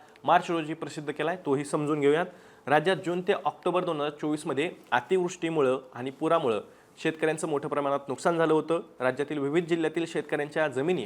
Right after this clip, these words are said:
अक्षरशः खरडून गेलेल्या होत्या आणि निसर्गाच्या झटक्यानं शेतकऱ्यांच्या तोंडचा घास हा हिरावून घेतला गेला होता. याच नुकसानग्रस्त शेतकऱ्यांना, म्हणजेच शेत जमिनीचं ज्यांचं नुकसान झालंय,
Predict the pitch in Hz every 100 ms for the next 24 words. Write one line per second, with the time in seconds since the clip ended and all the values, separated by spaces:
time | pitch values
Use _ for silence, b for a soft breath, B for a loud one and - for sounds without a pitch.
0 | - 123 - 160 156 202 208 170 175 196
1 | 165 127 117 104 110 107 95 B B B
2 | - 127 156 175 131 - 175 165 196 170
3 | 135 - 185 120 92 - - 143 143 147
4 | 151 160 156 135 127 147 120 127 127 127
5 | 131 - 131 139 135 117 113 110 113 107
6 | 107 110 104 B B B B 127 170 202
7 | 196 175 185 165 160 160 170 156 - 123
8 | 104 98 107 117 156 160 180 175 b b
9 | b _ - 190 180 143 180 233 220 202
10 | 185 180 190 151 - 214 202 151 143 170